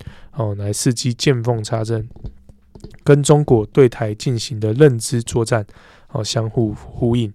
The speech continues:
哦，企图要侵蚀台湾民众对美国的信心，进而破坏台美的伙伴关系。哦，那所以以上的这个是外交部那边的回应，然后，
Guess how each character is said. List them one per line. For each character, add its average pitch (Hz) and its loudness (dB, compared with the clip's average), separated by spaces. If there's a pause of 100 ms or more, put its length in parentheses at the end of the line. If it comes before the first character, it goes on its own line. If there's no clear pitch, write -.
(460)
哦， 131 -10
企 - -2
图 117 0
要 113 2
侵 196 0
蚀 131 0
台 120 0
湾 117 2
民 104 -4
众 107 -4
对 117 0
美 107 -4
国 - -18
的 127 -8
信 120 -4
心， 113 -6
进 120 -4
而 110 0
破 120 2
坏 117 4 (320)
台 110 2
美 123 2
的 101 -4
伙 120 -4
伴 117 -8
关 110 -2
系。 131 -8 (440)
哦， 117 -2
那 113 0
所 113 -2
以 110 -2
以 110 -6
上 147 4
的 120 2
这 120 4
个 113 2
是 117 -2
外 120 4
交 113 0
部 117 -2
那 113 -2
边 113 -4
的 110 -2
回 107 0
应， 110 -4
然 131 -6
后， 147 -6